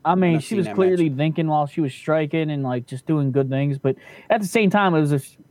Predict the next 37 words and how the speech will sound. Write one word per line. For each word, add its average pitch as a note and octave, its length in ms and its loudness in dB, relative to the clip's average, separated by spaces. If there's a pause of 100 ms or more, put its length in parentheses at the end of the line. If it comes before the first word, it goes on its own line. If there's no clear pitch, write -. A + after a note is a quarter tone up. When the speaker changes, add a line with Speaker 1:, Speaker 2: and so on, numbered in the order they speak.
(340)
Speaker 1:
kind F3+ 180 0
of D#3 60 2
a - 20 2
shit - 240 -2
girl E3+ 180 2
fight, C3 380 -2
and, C3 420 0
uh, B2+ 400 -2 (140)
Rachel D3 380 2
Ostovich C#3+ 540 0 (480)
just E3+ 220 0
didn't E3 180 4
get C#3+ 140 0
put D#3 160 0
out F3 220 4
of D3 60 2
there C3+ 420 2
so C#3 320 -2
easily C3 420 0
because C3 420 -2
it's B2 340 -8 (220)
a C#3+ 60 0
girl C#3 240 2
fight. G#2+ 240 -10 (200)
Speaker 2:
Right. B2+ 260 -2 (1500)
Speaker 1:
I D3+ 100 -2
mean, C3+ 380 2 (200)
she F#3 280 0
was D3 220 2
just D#3+ 240 -2
getting C#3+ 220 0
beat C3 180 0
the C3 80 0
fuck B2 260 0
up B2 120 0
a B2 40 -4
lot. A#2 280 -2